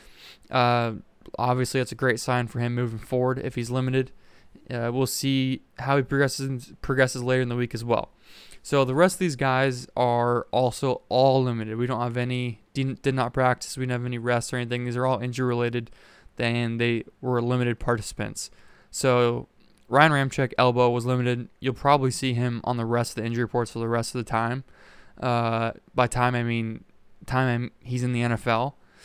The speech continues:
because he's just one of those guys where he's banging the trenches. He's gonna be a little banged up always, and he's gonna sit out of practice here and there because he doesn't need to.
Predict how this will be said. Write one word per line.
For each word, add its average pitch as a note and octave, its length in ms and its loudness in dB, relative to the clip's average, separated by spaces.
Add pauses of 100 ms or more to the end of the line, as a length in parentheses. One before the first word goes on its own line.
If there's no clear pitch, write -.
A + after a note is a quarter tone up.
(260)
because B2 260 -2
he's B2 100 -2
just B2 140 -6
one C3 100 0
of B2 40 2
those A#2 140 0
guys A#2+ 300 4
where A#2 360 0 (460)
he's B2 140 -10
banging B2+ 300 2
the B2 60 -4
trenches. C3+ 600 -2 (440)
He's - 140 -16
gonna B2+ 240 -2
be B2 160 -2
a B2 80 0
little C3 160 2
banged B2+ 240 0
up B2+ 160 2
always, B2+ 400 2
and A#2 180 -6
he's A2+ 160 -4
gonna B2 300 -4 (300)
sit - 280 -2
out B2 220 4
of A2+ 60 -2
practice A#2+ 420 2
here A#2+ 160 -2
and A2+ 100 -4
there A2+ 160 -2
because A2+ 280 -6
he A#2+ 60 -4
doesn't A#2 240 -2
need A2+ 180 -4
to. G2 240 -10